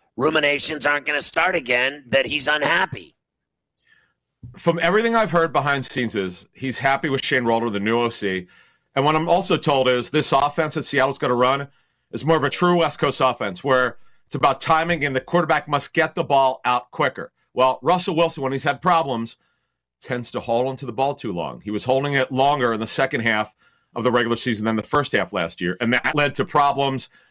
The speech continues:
Speaker 2: turnovers. He's never been a big turnover guy. He was turning the ball over, and that's when Pete Carroll said, "We're running the ball more." Uh, but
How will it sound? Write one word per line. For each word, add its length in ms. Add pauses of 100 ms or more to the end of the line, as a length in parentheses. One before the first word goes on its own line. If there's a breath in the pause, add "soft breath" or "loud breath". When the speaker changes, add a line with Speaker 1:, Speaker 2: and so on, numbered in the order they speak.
(160 soft breath)
Speaker 2:
turnovers. 560
He's 140
never 120
been 160
a 80
big 260
turnover 400
guy. 300
He 540
was 120
turning 180
the 60
ball 220
over, 180
and 60
that's 140
when 100
Pete 200
Carroll 200
said, 200
"We're 140
running 260
the 60
ball 240
more." 280 (360)
Uh, 240
but 260